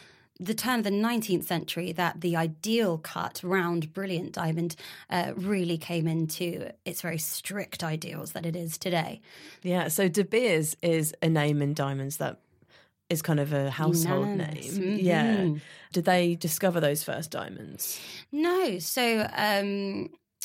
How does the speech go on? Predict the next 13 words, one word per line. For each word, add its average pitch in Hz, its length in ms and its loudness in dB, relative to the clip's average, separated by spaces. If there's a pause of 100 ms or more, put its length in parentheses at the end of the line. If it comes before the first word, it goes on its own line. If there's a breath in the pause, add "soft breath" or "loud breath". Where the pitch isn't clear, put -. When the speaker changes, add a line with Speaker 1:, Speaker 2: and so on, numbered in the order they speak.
(120)
Speaker 1:
the, 220 120 4
the 190 200 0
very 330 300 4
first 196 240 0
diamond 170 400 -2
actually, 175 560 0
uh, - 320 0
was 190 240 -4
discovered 185 500 -2
by 170 220 2
a 175 80 0
shepherd 170 380 -4
boy. 180 400 -2